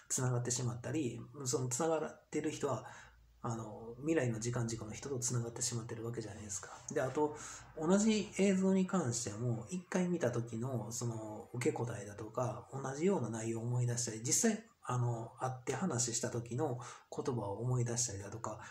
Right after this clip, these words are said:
コンピューターにいろんな設定たくさんしすぎなんですよ。で、さらにテレビの、あの、報道番組に関して撮影し-、して、それをパソコンにデータを移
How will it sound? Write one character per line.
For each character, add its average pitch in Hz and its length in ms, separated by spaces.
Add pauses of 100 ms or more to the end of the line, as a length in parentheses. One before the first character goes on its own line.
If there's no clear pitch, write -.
(120)
コ - 160
ン 185 140
ピ 262 120
ュ 233 60
ー - 20
タ 117 100
ー 104 80
に 110 100
い - 20
ろ 147 100
ん 160 40
な 170 80
設 220 200
定 208 120
た 254 100
く 254 80
さ - 140
ん - 40
し - 140
す - 160
ぎ 254 100
な 160 120
ん 107 60
で - 80
す - 120
よ。 98 160 (540)
で、 165 80
さ 277 160
ら 277 100
に 123 140
テ 147 100
レ 208 100
ビ 180 100
の、 113 280
あ 120 100
の、 120 80
報 147 200
道 147 140
番 147 220
組 104 180
に 107 140
関 110 300
し - 80
て 120 180
撮 - 220
影 160 200
し-、 - 200 (500)
し - 280
て、 131 320 (380)
そ - 180
れ 165 80
を 190 280 (220)
パ 123 100
ソ 131 160
コ 123 180
ン 123 120
に 139 180
デ 143 200
ー - 40
タ 104 140
を 120 100
移 123 60